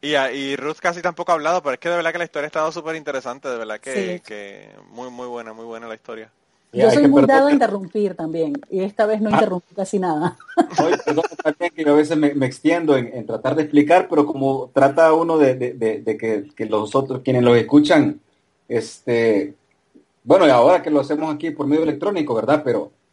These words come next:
Speaker 3: pero que se pueda como transmitir un poco de la energía, pues, ¿verdad? De que lo que esas
Speaker 1: Claro.
Speaker 3: experiencias en uno.
Speaker 1: No, y pi-, pintando, pintando la imagen de lo que viste con palabras, que, pues, eso, eh, es difícil hacer, a ver, que a veces uno, es bien difícil uno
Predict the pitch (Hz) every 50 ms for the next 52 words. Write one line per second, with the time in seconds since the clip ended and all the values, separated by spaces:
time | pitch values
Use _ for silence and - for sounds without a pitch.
0 | _ _ _ - 123 123 120 - - - - - 143 151 170 170 175 160 160 151
1 | 156 156 151 147 151 190 202 214 - 190 196 202 208 190 175 165 156 151 147 147
2 | 175 226 233 202 170 - - 170 156 131 110 104 123 135 139 127 113 - - 113
3 | 104 104 - 127 127 143 143 135 117 123 123 127 127 147 - _ _ - 113 107
4 | 107 113 143 147 151 - - - _ _ _ _ _ _ _ _ _ _ - 190
5 | 214 208 202 214 214 240 202 170 - 180 160 135 - 160 165 170 185 202 185 -
6 | - 160 143 - 147 147 151 170 185 180 165 156 160 185 180 180 165 151 135 131
7 | 131 135 - 180 165 - 147 131 - 120 123 147 170 170 135 120 - 127 117 110
8 | 101 _ - 139 156 165 147 139 143 135 127 113 - - 92 113 107 104 104 85
9 | 78 64 57 50 50 _ - _ _ _ _ _ _ _ _ _ - - 185 214
10 | - 202 180 208 196 175 - 190 185 175 180 196 202 175 143 135 - - - -
11 | - - 175 180 - 175 175 180 175 170 165 _ - 156 151 165 170 175 - 175
12 | 170 170 170 156 156 151 165 165 160 147 131 123